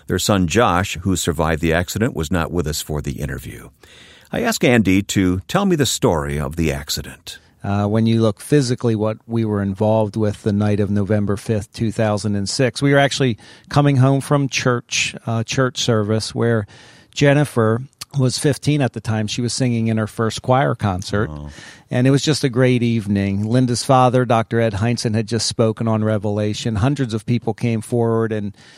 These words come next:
Speaker 2: uh, we just looked at each other. Linda loves a party, and, um, so we said, "Let's invite people over to our house to watch a football game." Well, we were traveling home on a road we go on many times every day. At the end of that road, there was a gentleman who was stopped by the police. They had him out of the vehicle.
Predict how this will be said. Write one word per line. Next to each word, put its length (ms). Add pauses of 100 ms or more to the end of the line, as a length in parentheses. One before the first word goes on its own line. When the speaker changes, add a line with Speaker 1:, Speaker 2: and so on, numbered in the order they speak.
(260)
Speaker 2:
uh, 380
we 200
just 260
looked 220
at 120
each 180
other. 320
Linda 300
loves 300
a 40
party, 480
and, 540
um, 480
so 120
we 120
said, 180
"Let's 220
invite 300
people 260
over 180
to 120
our 160
house 340
to 100
watch 260
a 40
football 400
game." 300 (220)
Well, 200
we 120
were 80
traveling 540
home 280
on 120
a 40
road 240
we 100
go 340 (400)
on 460
many 240
times 360
every 280
day. 340 (460)
At 120
the 140
end 160
of 140
that 180
road, 260
there 120
was 120
a 60
gentleman 520
who 200
was 140
stopped 340
by 160
the 140
police. 520
They 120
had 160
him 100
out 140
of 80
the 60
vehicle. 640